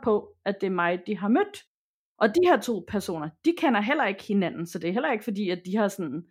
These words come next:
været der, og det egentlig faktisk bare er en episode, hvor de har mødt den her dobbeltgænger. Og den her dobbeltgænger var sådan en kvinde, som sad og sådan fortalte meget åbent om et meget, meget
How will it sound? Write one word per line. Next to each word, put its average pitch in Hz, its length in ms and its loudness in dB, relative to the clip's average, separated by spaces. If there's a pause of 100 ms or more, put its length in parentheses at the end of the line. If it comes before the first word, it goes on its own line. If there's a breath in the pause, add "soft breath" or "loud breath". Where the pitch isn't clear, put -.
(560)
været 180 380 4
der, 220 140 8
og 165 180 2
det 165 80 -2
egentlig 175 340 0
faktisk 170 520 -2
bare 160 300 2
er 120 280 -2
en 247 220 2
episode, 220 720 0 (280)
hvor 165 180 -2
de 165 180 -8
har 180 80 -4
mødt 180 460 -6
den 165 140 -4
her 175 260 -2
dobbeltgænger. 170 540 -4 (460)
Og 185 140 0
den 240 160 6
her 240 320 4 (140)
dobbeltgænger 220 580 4
var 175 120 0
sådan 196 300 0
en 175 260 -2 (240)
kvinde, 247 280 4
som 208 460 2 (180)
sad 262 420 4
og 202 80 2
sådan 202 260 -4
fortalte 220 440 0
meget 220 440 6
åbent 214 420 6
om 208 180 2
et 196 80 2
meget, 208 340 4
meget 233 300 4